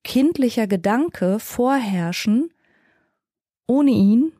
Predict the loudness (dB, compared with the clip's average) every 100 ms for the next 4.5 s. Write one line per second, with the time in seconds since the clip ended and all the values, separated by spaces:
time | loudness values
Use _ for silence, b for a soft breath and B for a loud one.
0 | -6 -2 -2 0 2 2 2 -2 -2 -2
1 | -2 0 0 2 2 2 0 -2 0 -2
2 | -4 _ _ _ _ _ _ -8 -2 0
3 | 0 -2 -4 0 0 -2 -16 _ _ -4
4 | 0 0 0 -6